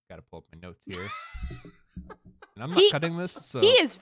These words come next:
Speaker 2: very,
Speaker 1: it's
Speaker 2: very proud of that joke.
Speaker 1: <sighs> Yeah.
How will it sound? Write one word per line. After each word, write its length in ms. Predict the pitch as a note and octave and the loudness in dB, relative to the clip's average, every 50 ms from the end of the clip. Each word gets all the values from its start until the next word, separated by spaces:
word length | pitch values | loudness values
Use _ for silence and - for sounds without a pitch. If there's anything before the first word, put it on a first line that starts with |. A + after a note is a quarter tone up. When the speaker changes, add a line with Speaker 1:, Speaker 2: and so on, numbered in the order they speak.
| _ - | _ 0
Speaker 2:
very, 380 | D4 D#4+ E4+ F#4+ F4+ E4+ D4+ | 4 6 8 8 8 6 4
Speaker 1:
it's 60 | B3 G#3 | 2 0
Speaker 2:
very 380 | G#3 A#3+ C4 C4+ C#4 C4 C4 | 4 6 8 8 8 8 6
proud 360 | C4 - - - A#3+ A#3 A3+ A3 | 2 0 2 4 4 4 4 2
of 100 | G3+ - | 0 -2
that 160 | A3 G#3+ G#3 | -2 -2 -2
joke. 440 | - A#3+ A3 G3 F#3+ F#3+ _ - _ _ _ _ _ _ _ _ _ _ _ _ _ _ _ _ _ _ _ _ _ _ _ _ _ _ _ _ _ _ _ _ _ _ _ _ _ _ _ _ _ _ _ _ _ _ _ _ _ - | -2 -2 -2 -2 -4 -6 _ -18 _ _ _ _ _ _ _ _ _ _ _ _ _ _ _ _ _ _ _ _ _ _ _ _ _ _ _ _ _ _ _ _ _ _ _ _ _ _ _ _ _ _ _ _ _ _ _ _ _ -20
Speaker 1:
<sighs> 40 | - - - - _ _ _ _ _ _ _ _ _ _ _ _ _ _ _ _ _ _ _ _ _ _ _ _ _ _ _ | -20 -20 -20 -20 _ _ _ _ _ _ _ _ _ _ _ _ _ _ _ _ _ _ _ _ _ _ _ _ _ _ _
Yeah. 260 | - D3+ F3+ F3+ D#3+ | 2 4 6 6 4